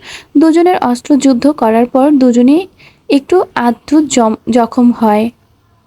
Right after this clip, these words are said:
একটা সময় পরীর হাতের অস্ত্রখানা ছিটকে দূরে পড়ে গেল। একজন পুরুষের সাথে তো পেরে ওঠা সম্ভব নয়।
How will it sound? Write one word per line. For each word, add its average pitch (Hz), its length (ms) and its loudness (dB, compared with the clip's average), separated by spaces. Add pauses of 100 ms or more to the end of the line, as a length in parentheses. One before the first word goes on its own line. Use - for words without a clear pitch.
(140)
একটা 240 280 -6
সময় 339 320 0
পরীর 262 300 0
হাতের 285 340 -2
অস্ত্রখানা 277 720 -2
ছিটকে 277 540 -2 (380)
দূরে 254 200 2
পড়ে 220 260 0
গেল। 214 320 0 (220)
একজন 226 420 0
পুরুষের 247 460 0
সাথে 277 360 -2
তো 269 300 0 (220)
পেরে 262 240 2
ওঠা 285 260 -2
সম্ভব 226 460 0 (140)
নয়। 214 200 0